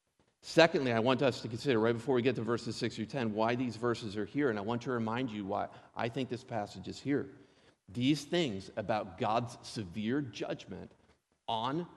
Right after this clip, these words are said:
wicked men and women are primarily here to comfort Christians who have been beaten, afflicted, or perhaps even martyred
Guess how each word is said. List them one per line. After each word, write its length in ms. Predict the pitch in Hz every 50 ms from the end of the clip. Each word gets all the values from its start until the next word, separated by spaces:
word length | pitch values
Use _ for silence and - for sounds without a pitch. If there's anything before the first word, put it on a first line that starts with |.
| - - _ _ _ _ _ _ _ _ _ _ _ _ _
wicked 460 | 107 104 120 135 - - 170 175 156
men 360 | 143 131 127 131 143 143 147 - 113
and 160 | 113 110 107
women 340 | 120 131 127 113 95 98 - -
are 120 | 98 101 98
primarily 840 | - - - 120 110 110 107 110 110 120 131 151 175 180 190 190 170 - -
here 240 | 127 120 110 107 104
to 240 | 110 - - 113 107 - - - -
comfort 680 | 165 165 196 220 233 226 - - - 95 95 95 - - - - _ _ _ _ _ _ _ _ _ _ _ _
Christians 1040 | - - - 165 175 180 - - - - 113 95 92 87 90 90 - - - - - _ _ _ _ _ _ _ -
who 160 | 139 123 113
have 340 | 113 120 113 98 104 98 101
been 220 | 120 110 101 98 90 85
beaten, 580 | - 147 170 202 190 - - 202 208 214 202 202 - _ _ _ _ _ _ _ _ _
afflicted, 760 | 123 117 - - 139 156 165 165 - 180 180 180 180 190 185 - - - - _ _
or 120 | 131 123
perhaps 600 | 117 - 127 110 113 131 143 165 165 - - - -
even 520 | 151 147 151 143 143 147 139 131 123 120
martyred 580 | 120 123 123 131 139 131 117 101 98 95 95 101